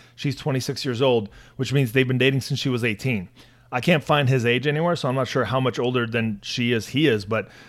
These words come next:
do we only know that they've been dating since she was eighteen because that's where it's legal to date her, or, like, have they been seeing each other leading up to that?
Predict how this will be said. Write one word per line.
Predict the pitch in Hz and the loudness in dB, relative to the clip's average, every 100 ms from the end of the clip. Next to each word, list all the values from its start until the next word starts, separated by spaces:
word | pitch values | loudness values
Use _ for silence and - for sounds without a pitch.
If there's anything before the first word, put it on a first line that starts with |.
| - - _ _ 110 | -20 -20 _ _ -4
do | 135 | 0
we | 135 143 | 4 4
only | 143 143 139 | 4 4 4
know | 123 131 | 2 2
that | 135 127 110 | 2 2 2
they've | 123 | 0
been | 123 | 0
dating | 120 120 123 | 0 0 -2
since | - 113 | -2 -2
she | - | -2
was | 123 117 | -2 -2
eighteen | 110 127 120 | -2 0 0
because | 117 101 123 113 101 | -2 -2 -2 -2 0
that's | 117 110 - - | -2 -2 -6 -10
where | 110 110 104 | -4 -2 -2
it's | 101 - | -6 -6
legal | 104 123 170 | -2 0 2
to | 175 | 2
date | 190 165 | 2 2
her, | 185 | 0
or, | 202 123 120 | 0 0 2
like, | 117 110 | 2 0
have | 120 117 | -2 -2
they | 117 | -2
been | 110 | -2
seeing | 135 120 | 0 0
each | 113 | 0
other | 113 | 0
leading | 107 110 127 | 2 0 -2
up | 139 | 0
to | |
that? | 160 | 0